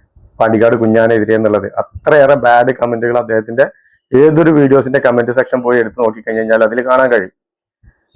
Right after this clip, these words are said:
ഓക്കെ, നിങ്ങൾ ആ പ്രൊമോഷൻ വീഡിയോസ്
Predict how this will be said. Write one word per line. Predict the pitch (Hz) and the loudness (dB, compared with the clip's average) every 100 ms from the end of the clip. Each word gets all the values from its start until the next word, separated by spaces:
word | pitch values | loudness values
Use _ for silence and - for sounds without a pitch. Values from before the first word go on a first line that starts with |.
| - | -6
ഓക്കെ, | 110 139 143 - _ _ _ _ _ _ _ _ _ _ _ - | 0 0 -2 -8 _ _ _ _ _ _ _ _ _ _ _ 0
നിങ്ങൾ | 139 156 | 4 4
ആ | 156 | 4
പ്രൊമോഷൻ | 139 127 135 131 147 151 - | 2 4 2 2 0 -2 -2
വീഡിയോസ് | 127 123 120 123 123 135 131 | 0 2 4 4 2 0 -2